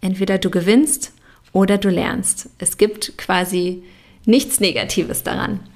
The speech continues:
Also, ich hoffe wirklich sehr, dass es dir hier ganz viele tolle Impulse heute mitgegeben hat.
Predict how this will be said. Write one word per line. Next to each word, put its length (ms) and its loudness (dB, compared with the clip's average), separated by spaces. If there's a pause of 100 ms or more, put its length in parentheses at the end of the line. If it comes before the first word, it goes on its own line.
(800)
Also, 460 0 (800)
ich 200 -8
hoffe 420 0
wirklich 220 -8
sehr, 580 0 (320)
dass 200 -6
es 120 -2
dir 100 2
hier 160 -2
ganz 380 2
viele 480 2
tolle 280 2
Impulse 460 2
heute 220 0
mitgegeben 640 -2
hat. 260 -6